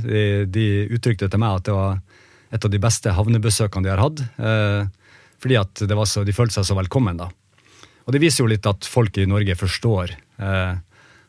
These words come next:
at U S A er en av våre viktigste allierte, eh, og at, eh, vi må stå sammen også i den situasjonen vi er i dag.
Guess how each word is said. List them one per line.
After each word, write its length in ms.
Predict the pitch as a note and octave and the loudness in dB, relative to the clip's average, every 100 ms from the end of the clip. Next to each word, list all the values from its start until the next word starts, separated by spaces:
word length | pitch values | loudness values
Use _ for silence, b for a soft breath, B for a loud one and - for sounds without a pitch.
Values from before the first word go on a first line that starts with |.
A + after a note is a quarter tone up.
| - | -8
at 200 | G2+ G#2 | -4 0
U 80 | G2+ | 0
S 160 | G2 A#2+ | 2 2
A 60 | A2+ | 2
er 100 | G2+ | 2
en 80 | G#2 | 2
av 80 | G2 | 2
våre 160 | G2+ | 0
viktigste 460 | - F#2 A2+ - G#2 | -2 -4 -4 -2 0
allierte, 340 | G2 G2 B2+ C3+ C3+ A2 | 0 0 0 0 0 -4
eh, 300 | A#2 G#2+ G2+ F#2+ | -2 0 0 0
og 160 | G#2 F#2+ | 0 -2
at, 200 | F#2 - | -4 -4
eh, 240 | F#2+ F#2 F#2 F2+ b b b | -2 -2 -4 -8 b b b
vi 80 | G#2+ | -2
må 80 | |
stå 160 | G#2 G#2+ | 0 0
sammen 400 | - A2 F#2 F2+ | 0 0 0 -2
også 160 | F2+ G2 | -2 0
i 60 | |
den 80 | F#2 | -2
situasjonen 400 | G2+ G2 - G2+ | -2 -4 -2 -2
vi 140 | F#2 F2+ | -2 -2
er 80 | |
i 20 | F#2+ | 0
dag. 240 | C3+ C#3 | 0 -2